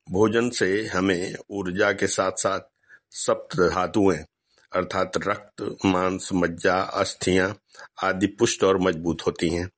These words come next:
केवल खाना खाने से ऊर्जा नहीं मिलती, खाना खाकर उसे पचाने से ऊर्जा प्राप्त होती है।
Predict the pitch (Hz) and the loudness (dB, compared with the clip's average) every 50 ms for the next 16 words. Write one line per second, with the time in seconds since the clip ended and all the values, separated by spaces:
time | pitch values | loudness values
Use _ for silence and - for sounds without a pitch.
0 | _ _ _ _ _ _ _ _ _ - 110 113 120 117 - - 117 113 120 123 | _ _ _ _ _ _ _ _ _ 0 2 2 2 2 0 -2 -2 -2 0 -2
1 | - - 123 120 123 117 - 127 117 110 107 107 113 110 113 120 139 131 104 85 | -2 -2 -2 -2 -2 0 2 2 2 2 2 2 2 2 2 0 0 -2 -2 -2
2 | 82 80 - 85 80 - - _ _ _ _ _ _ - - 90 98 104 104 101 | -4 -4 -4 -6 -6 -6 -10 _ _ _ _ _ _ -6 -4 -2 0 0 0 -2
3 | 101 - - 98 101 98 - 123 139 151 131 110 - 117 110 - - 101 92 - | -2 -2 -4 -2 -2 0 0 0 0 0 -2 -2 0 0 -2 0 0 -2 0 0
4 | 107 104 113 117 107 95 - 95 90 87 85 85 87 82 78 - 85 82 - - | 0 0 0 -2 -2 -2 0 0 0 0 2 2 2 2 2 0 -2 -2 -2 -4
5 | - 78 80 - - 80 78 82 - | -6 -6 -6 -4 -4 -4 -4 -6 -8